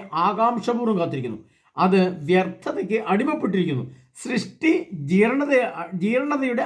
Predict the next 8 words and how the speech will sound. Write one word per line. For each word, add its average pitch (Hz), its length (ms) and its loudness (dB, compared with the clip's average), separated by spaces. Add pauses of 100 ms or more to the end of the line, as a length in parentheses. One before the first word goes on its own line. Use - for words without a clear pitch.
അടിമത്തിൽ 240 380 0
നിന്ന് 202 200 0
മോചിതമാവുകയും 185 720 0 (520)
ദൈവമക്കളുടെ 190 720 0
സ്വാതന്ത്ര്യം 160 560 0
പ്രാപിക്കുകയും 160 460 0
ചെയ്യും. - 160 -14 (240)
അത് 156 120 -6